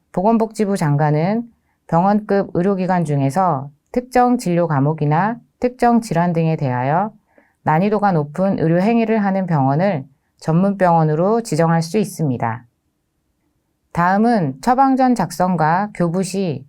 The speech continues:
처방전 기재 사항으로 옳지 않은 것을 고르시오. 정답은 오 번, 조제자의 이름 및 면허번호입니다. 처방전에 적어 넣을 사항을 보면 조제 연월일,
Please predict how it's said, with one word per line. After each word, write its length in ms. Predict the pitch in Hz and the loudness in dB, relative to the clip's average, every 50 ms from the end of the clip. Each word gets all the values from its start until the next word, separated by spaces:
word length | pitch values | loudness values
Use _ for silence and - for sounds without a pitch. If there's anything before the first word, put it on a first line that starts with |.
| _ - | _ -4
처방전 600 | - 240 240 262 254 247 233 240 240 240 233 233 | -2 0 2 2 2 2 2 2 2 0 0 -2
기재 280 | - 170 143 175 175 | -4 -4 0 0 -2
사항으로 640 | 170 175 185 175 170 170 165 160 156 175 196 214 - | 0 0 0 0 2 2 0 0 2 2 0 0 0
옳지 320 | - 175 185 175 - 214 | -2 -2 -4 -2 -2 0
않은 240 | 202 180 175 175 170 | 0 2 2 0 0
것을 480 | 156 156 156 160 - 196 208 220 208 214 | 0 -2 -2 -2 -2 -2 -2 -2 -4 -2
고르시오. 500 | - 151 151 160 160 - - 131 - - - _ _ _ _ _ _ _ _ _ _ _ _ _ _ _ _ _ _ _ _ _ | -4 -2 -2 -2 -4 -4 -4 -4 -4 -4 -8 _ _ _ _ _ _ _ _ _ _ _ _ _ _ _ _ _ _ _ _ _
정답은 720 | - - 147 156 151 160 156 156 185 214 240 254 277 262 254 _ _ _ _ _ _ _ _ _ _ _ _ _ _ _ _ _ _ _ _ _ _ _ _ _ _ _ _ _ _ _ - | -8 -4 -2 0 0 0 0 0 0 0 2 0 -2 -4 -8 _ _ _ _ _ _ _ _ _ _ _ _ _ _ _ _ _ _ _ _ _ _ _ _ _ _ _ _ _ _ _ -6
오 160 | - 156 165 | -2 -2 0
번, 360 | 160 165 151 131 120 160 - - _ _ _ _ _ _ _ | 2 2 0 0 -2 -6 -12 -20 _ _ _ _ _ _ _
조제자의 600 | - 180 190 185 233 233 220 220 208 208 202 170 160 | -4 -2 0 2 2 2 4 2 2 4 2 2 0
이름 240 | 156 165 170 170 170 | 0 0 0 0 0
및 280 | 170 185 220 247 240 _ _ _ _ _ - | 0 0 0 -2 -4 _ _ _ _ _ -4
면허번호입니다. 1120 | - 147 160 175 196 202 175 180 175 175 175 160 131 120 123 123 123 127 131 135 139 - _ _ _ _ _ _ _ _ _ _ _ _ _ _ _ _ _ _ _ _ - | -2 0 2 2 2 2 0 0 0 0 0 0 0 -2 -4 -4 -4 -4 -4 -4 -6 -12 _ _ _ _ _ _ _ _ _ _ _ _ _ _ _ _ _ _ _ _ -4
처방전에 540 | - 269 269 302 311 302 285 285 262 262 254 | -2 0 2 2 2 2 2 2 2 2 2
적어 320 | 262 196 170 165 202 226 | 2 0 2 2 2 2
넣을 260 | 220 202 196 190 196 | 2 2 2 0 0
사항을 420 | 196 202 226 226 220 220 220 202 175 | 0 2 2 2 2 2 0 -2 0
보면 540 | 170 160 165 190 214 202 170 143 135 147 - _ _ _ _ _ _ _ _ _ _ _ | 0 0 2 2 2 2 2 0 -2 -6 -12 _ _ _ _ _ _ _ _ _ _ _
조제 320 | - 190 196 196 220 208 170 | -4 -4 0 2 2 2 4
연월일, 640 | 156 147 156 160 160 165 175 202 233 262 285 294 | 4 4 4 4 2 2 2 2 2 2 0 -2